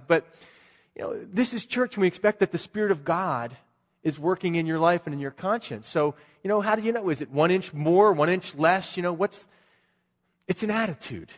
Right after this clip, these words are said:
It's an attitude of modesty, an attitude of appropriateness. Now, this doesn't mean that a woman can't dress nicely. You can dress very nicely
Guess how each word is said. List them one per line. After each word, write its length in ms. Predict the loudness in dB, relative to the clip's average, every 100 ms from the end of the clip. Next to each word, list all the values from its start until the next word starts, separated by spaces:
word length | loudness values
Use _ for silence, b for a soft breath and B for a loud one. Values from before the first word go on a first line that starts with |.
| _ _ _
It's 140 | -10 -10
an 80 | -6
attitude 540 | 0 2 2 0 -2
of 160 | -2 -2
modesty, 560 | -4 0 2 0 -4 -6
an 80 |
attitude 540 | 0 2 0 -2 -6 -6 b b b 2
of 120 | 4
appropriateness. 760 | 4 0 2 2 2 -2 -2 -6 b 0
Now, 60 |
this 160 | 4 6
doesn't 420 | 8 6 6 0
mean 400 | 2 4 2 -2 -12 _ _ _ _ _ _ -16 6
that 180 | 8
a 60 | 8
woman 420 | 4 2 2 0 b b
can't 300 | -4 -2 0
dress 360 | 2 2 2 0
nicely. 480 | 6 6 6 0
You 140 | 0 0
can 200 | 0 2
dress 300 | 4 4 2
very 280 | 2 4 4
nicely 680 | 4 4 2 -2 0 0